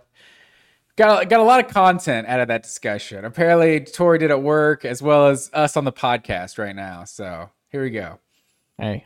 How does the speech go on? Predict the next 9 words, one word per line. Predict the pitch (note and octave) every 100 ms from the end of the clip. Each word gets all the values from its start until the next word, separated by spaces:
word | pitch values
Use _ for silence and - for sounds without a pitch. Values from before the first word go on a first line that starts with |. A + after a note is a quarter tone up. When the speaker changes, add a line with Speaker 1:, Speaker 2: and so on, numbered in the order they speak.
| -
Speaker 2:
always | A#2+ C3
looking | D3 C#3
out | B2+
for | B2+
content. | C#3 A#2+ A#2 B2+ A#2+ - _ _ _
Someone's | - F#3 F#3 E3+
gotta | E3 D#3+ D3+
do | D3 D3
it | D3 -